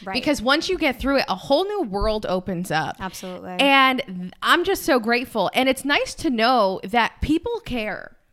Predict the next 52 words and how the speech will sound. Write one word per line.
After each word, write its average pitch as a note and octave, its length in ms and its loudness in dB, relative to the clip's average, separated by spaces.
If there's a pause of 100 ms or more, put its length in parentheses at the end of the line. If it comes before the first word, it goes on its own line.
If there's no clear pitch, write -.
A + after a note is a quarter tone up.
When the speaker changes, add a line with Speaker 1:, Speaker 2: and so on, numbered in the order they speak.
(120)
Speaker 1:
Yeah. E3 200 -16 (220)
Speaker 2:
Because D#4+ 280 -2
it's F4 160 -4
so F4+ 300 -4
easy D#4 300 -4
to D#4 100 -4
think, B3 340 -8
"Well, G#3+ 240 2
if A#3+ 120 -4
nobody B3+ 280 0
cares B3 240 -2
about G3+ 200 -2
me A3 100 -4
at F#3+ 80 -2
home, A#3 180 2
no G#3+ 120 0
one's A3 160 -4
gonna G3+ 120 -6
care G#3 160 -6
about G3 220 -2
me F#3+ 80 -6
at E3+ 100 -6
school." G3+ 480 -2
Speaker 1:
Right. F#3 240 -8 (320)
Speaker 2:
And, B3+ 640 4
you B3+ 160 -4
know, B3 100 0
I A#3 80 0
have B3 160 0
a A#3 40 -2
lot A#3 160 2
of B3 80 -6
people A3+ 160 -4
come B3+ 160 -2
on C#4+ 140 4
and C4 60 -6
they A3 80 -2
talk F3+ 260 -8
about D#3 220 -6
bullying. C#4 400 0
And C#4 120 -4
so E4+ 120 0
I, C#4+ 140 4
they C4+ 140 4
come D#4+ 200 2
in E4 180 0
and C4 60 -4
they A3 80 0
talk G#3 200 -4
about G3 220 -2
bullying. C#4+ 360 0
And G#3+ 220 -2